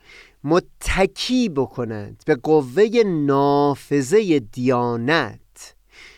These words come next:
کوشیدند تا با اختصاص دادن دو سوم رساله مدنیه به شرح یک حدیث مورد قبول در میان شیعیان، عمده تعالیم این ظهور رو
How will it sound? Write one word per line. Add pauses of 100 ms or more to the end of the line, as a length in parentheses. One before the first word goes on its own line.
(200)
کوشیدند
تا
با
اختصاص
دادن (160)
دو
سوم
رساله
مدنیه (240)
به
شرح
یک
حدیث
مورد
قبول
در
میان
شیعیان، (680)
عمده
تعالیم
این
ظهور
رو